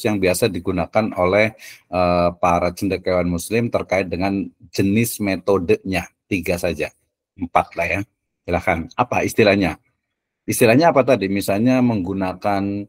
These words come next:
eh, indera, misalnya panca indera, namanya apa? Misalnya menggunakan rasio, misalnya, namanya apa? Tadi, eh,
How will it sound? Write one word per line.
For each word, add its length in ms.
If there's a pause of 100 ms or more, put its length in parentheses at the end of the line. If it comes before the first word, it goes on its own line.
(380)
eh, 460 (100)
indera, 480
misalnya 480
panca 320
indera, 320
namanya 400
apa? 240 (720)
Misalnya 340
menggunakan 960
rasio, 540
misalnya, 420
namanya 540
apa? 260 (400)
Tadi, 560
eh, 420